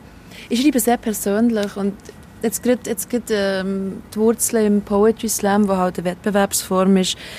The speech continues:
es hat mich nie gereizt, meine Texte an anderen zu messen, ehrlich gesagt.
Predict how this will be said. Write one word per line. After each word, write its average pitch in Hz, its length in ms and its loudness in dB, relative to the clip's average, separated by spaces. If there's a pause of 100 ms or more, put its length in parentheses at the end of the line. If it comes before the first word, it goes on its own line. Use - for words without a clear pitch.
(160)
es - 120 0
hat 220 200 2
mich 226 160 8
nie 220 560 8
gereizt, 196 580 -2
meine 208 240 2
Texte 196 520 -6
an 160 60 -2 (100)
anderen 190 280 -2
zu - 140 -6
messen, 175 480 -6
ehrlich 160 320 -8
gesagt. 170 400 -10